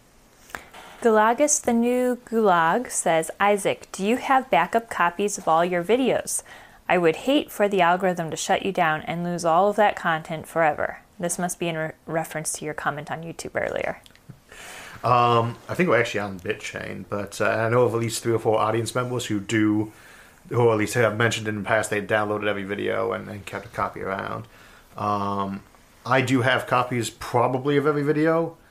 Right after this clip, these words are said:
Speaker 2: Uh, I have three or four <laughs> versions of some of them in some cases, um, 'cause I tend to be bad about purging the, uh, edit versions. Like, typically these videos, the, the one reason they can come out a couple days early on Nebula is they come out a week to two weeks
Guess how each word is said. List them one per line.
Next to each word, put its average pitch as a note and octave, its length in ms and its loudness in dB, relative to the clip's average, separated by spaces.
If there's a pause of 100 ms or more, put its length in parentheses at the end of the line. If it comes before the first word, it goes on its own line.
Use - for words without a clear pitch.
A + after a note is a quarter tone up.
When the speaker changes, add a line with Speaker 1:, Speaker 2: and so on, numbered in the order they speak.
(240)
Speaker 2:
Uh, G#2+ 280 4
I G#2+ 80 -2
have G#2+ 140 2
three A#2+ 160 -2
or G2+ 80 2
four A2 240 0
<laughs> A2 140 0
versions A#2 300 2
of A#2 100 0
some - 220 0
of B2 60 0
them B2 120 0
in A#2 60 -4
some A#2 200 0
cases, A#2 600 0
um, G2 560 0
'cause G2+ 180 -6
I G2 120 -4
tend G2 320 -6
to F#2 40 -18
be G#2 100 -4
bad G#2 260 0
about G2 240 -2
purging G#2 480 -2
the, F#2+ 340 -6
uh, F#2+ 260 -2 (540)
edit G#2+ 260 0
versions. F#2+ 560 -12
Like, G#2 300 -4 (400)
typically D#3 320 2
these A#2 180 2
videos, A2+ 600 2
the, A#2 140 -2
the A#2 180 -8
one A#2+ 180 2
reason A2 240 2
they F#2+ 40 -4
can F#2 100 -12
come A2 140 2
out G2+ 60 4
a F#2+ 40 -2
couple G2+ 140 -6
days G2+ 180 -2
early G#2 180 0
on F#2+ 140 -4
Nebula A2+ 460 0 (340)
is G#2 160 -2
they G#2 80 0
come A2+ 160 -2
out G#2+ 280 2
a F#2+ 100 -6
week A2+ 320 -4
to - 100 -10
two A2+ 220 -4
weeks G#2 240 -2